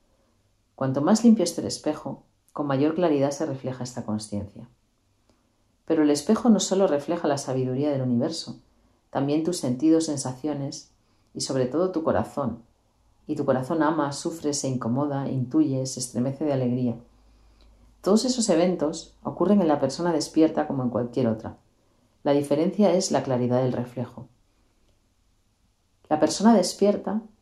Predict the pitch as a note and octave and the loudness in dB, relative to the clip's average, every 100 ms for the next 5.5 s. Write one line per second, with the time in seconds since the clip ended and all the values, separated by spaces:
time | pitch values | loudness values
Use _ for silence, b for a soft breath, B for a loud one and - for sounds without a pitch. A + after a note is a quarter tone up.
0 | _ _ _ _ _ _ _ - - G#3 | _ _ _ _ _ _ _ -6 -2 0
1 | G3 E3 D3+ D#3 D#3+ D3 A#2 A2+ D3+ C3 | 0 0 -2 -4 -6 -4 -4 -2 -2 0
2 | B2 A#2 A#2+ - - - D#3+ D#3 C#3+ C3+ | -2 -2 -2 -4 -6 -2 0 2 0 2
3 | A#2 A#2 G#2+ - - _ _ - - C#3 | 2 2 0 -8 -14 _ _ -10 -4 -2
4 | C3+ - B2+ - E3 F3+ D#3+ C3 A#2+ - | -2 -2 -2 0 0 0 -2 -4 -4 -2
5 | A#2 A2 A2 G#2 - | -2 -2 -6 -12 -14